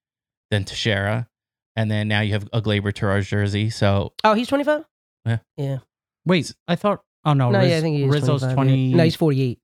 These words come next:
Speaker 3: Forty-eight.
Speaker 1: But dude, I like
Speaker 2: Or
Speaker 1: a le-
Speaker 2: forty-six.
Speaker 1: honestly, man, if I see a Yankee, someone says they're a huge Yankee fan,
Speaker 2: And they have the name on the jersey.
Speaker 1: I'm like, "Dude, no."
Speaker 3: No, you're not.
Speaker 2: You know what I'll
Speaker 1: I'm
Speaker 2: allow,
Speaker 1: may-,
Speaker 2: though?
Speaker 1: maybe I'm a snob with,
Speaker 2: Yeah,
Speaker 1: like,
Speaker 2: yeah.
Speaker 1: jerseys and stuff
Speaker 2: Yeah.
Speaker 1: like that, 'cause I, you know, I really do enjoy jerseys, kits, like, all the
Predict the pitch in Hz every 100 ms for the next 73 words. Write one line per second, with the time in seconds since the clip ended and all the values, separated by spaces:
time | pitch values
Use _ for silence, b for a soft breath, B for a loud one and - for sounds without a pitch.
0 | - 123 147 104 202 120 143 196 196 143
1 | 127 147 135 135 135 175 226 135 117 107
2 | 113 117 113 135 170 208 196 139 139 -
3 | 151 - _ _ - 143 131 131 107 107
4 | 107 98 110 110 101 90 107 110 123 123
5 | 131 - - 143 147 143 147 151 156 160
6 | 165 143 170 170 - 214 143 170 226 160
7 | 147 151 160 143 208 247 233 190 240 262
8 | 156 143 - 165 202 220 190 - 135 139
9 | 170 165 131 143 123 135 117 123 139 151
10 | 151 165 160 131 - - 110 87 120 95
11 | 98 117 110 101 104 107 107 - _ _
12 | _ _ 110 95 110 107 107 104 101 101
13 | 98 101 104 - - 104 104 - 98 98
14 | 104 101